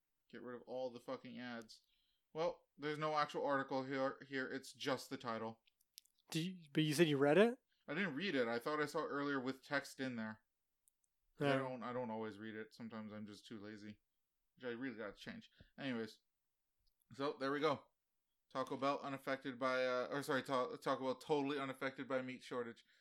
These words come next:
Speaker 1: Okay, goat and papaya samples tested positive for coronavirus. Um, let's see. So this is from Open, how is it? O P India, is that right?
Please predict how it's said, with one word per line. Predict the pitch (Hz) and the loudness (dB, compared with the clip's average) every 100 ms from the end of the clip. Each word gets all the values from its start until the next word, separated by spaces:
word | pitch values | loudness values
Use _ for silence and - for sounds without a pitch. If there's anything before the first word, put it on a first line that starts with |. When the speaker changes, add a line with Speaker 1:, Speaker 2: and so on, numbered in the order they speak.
| _ _ 147 | _ _ -6
Speaker 1:
Okay, | 147 110 - _ - 127 | -2 -4 -6 _ -14 6
goat | 160 143 | 6 8
and | 165 | 0
papaya | 156 151 147 143 147 | -4 2 4 4 2
samples | 175 156 160 156 | 0 0 0 -2
tested | - 170 143 131 | -2 -4 -4 -4
positive | 139 135 143 143 | -2 -2 -2 -4
for | 147 135 | -4 -8
coronavirus. | - 131 147 156 156 170 196 226 - _ _ _ _ _ | -6 -6 -4 -2 2 2 2 -4 -12 _ _ _ _ _
Um, | 127 123 123 120 117 113 - _ _ _ _ _ | -6 -2 -2 -2 -2 -6 -12 _ _ _ _ _
let's | 113 117 - | -14 -14 -18
see. | - - - _ _ _ _ _ _ _ | -18 -18 -20 _ _ _ _ _ _ _
So | - 160 151 | 2 2 2
this | 170 170 | -2 -4
is | 190 | -8
from | - 175 156 147 143 _ _ _ - | 0 2 2 0 -6 _ _ _ -4
Open, | 151 147 170 147 - _ _ _ _ _ _ 131 113 127 | -2 -2 -2 -2 -4 _ _ _ _ _ _ -20 -18 -12
how | 120 | -12
is | - | -12
it? | - _ _ _ | -20 _ _ _
O | 170 180 | 4 4
P | 180 180 180 - | 2 -6 -6 -8
India, | 143 147 165 175 175 180 170 190 - | -8 -6 0 0 0 -4 -14 -20 -14
is | |
that | 135 160 | -10 -8
right? | 185 | -8